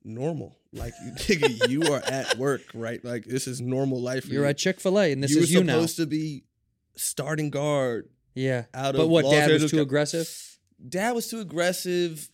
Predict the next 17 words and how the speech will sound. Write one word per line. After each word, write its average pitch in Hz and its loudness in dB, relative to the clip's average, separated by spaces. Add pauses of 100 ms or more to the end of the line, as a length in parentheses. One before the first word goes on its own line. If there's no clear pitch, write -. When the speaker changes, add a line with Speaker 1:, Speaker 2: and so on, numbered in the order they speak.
(160)
Speaker 1:
Mommy 151 -2
babied 139 -2
him 139 -2
too 143 -6
much. 127 -6
You 139 -10
know, 135 -8
the 123 -10
yin 135 -4
and 131 -4
the 131 -2
yang 127 -4
didn't 113 -4
really 117 -6
match 113 -8
Speaker 2:
Yeah. 120 -10
Speaker 1:
well. 127 -8